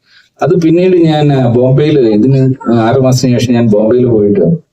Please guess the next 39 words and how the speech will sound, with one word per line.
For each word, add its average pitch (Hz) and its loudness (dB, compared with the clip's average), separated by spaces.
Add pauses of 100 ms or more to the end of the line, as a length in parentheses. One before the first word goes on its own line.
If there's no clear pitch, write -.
(580)
എങ്ങനെയെങ്കിലും 170 0
ഷിപ്പിലേക്ക് 175 0
കടക്കണം 135 0
എന്നുള്ള 117 0 (200)
ഒരു 120 2
ആഗ്രഹം 104 0
വന്നിട്ട്. 98 0
കാര്യം - -4
ഷിപ്പിൽ 175 0
പോയി 175 2
കഴിഞ്ഞാൽ 165 0 (300)
ആറ് 151 0
മാസം 170 0
സെയിൽ 160 0
ചെയ്യാം, 151 0
ആറ് 135 0
മാസം 135 0
കഴിഞ്ഞിട്ട് 120 0
വന്ന് 110 -2
ബ്രേക്ക് 127 0
ഉണ്ട്, - 0
ആ 104 -2
സമയത്ത് 127 -2
സിനിമ 123 0
ചെയ്യാം 123 0
എന്നുള്ളൊരു 135 -4
ആഗ്രഹമാണ്. 123 -2
കാര്യം 156 0
എനിക്കൊരു 165 0
പ്രതീക്ഷ 170 0
തന്നത് 165 0
കമൽ 139 0
സാർ 165 0 (580)
പറഞ്ഞ് 143 0
അദ്ദേഹത്തിന്റെ 139 0
അടുത്ത 131 0
സിനിമയിൽ 139 0
കയറ്റാന്ന് 131 0
പറഞ്ഞപ്പോൾ 120 0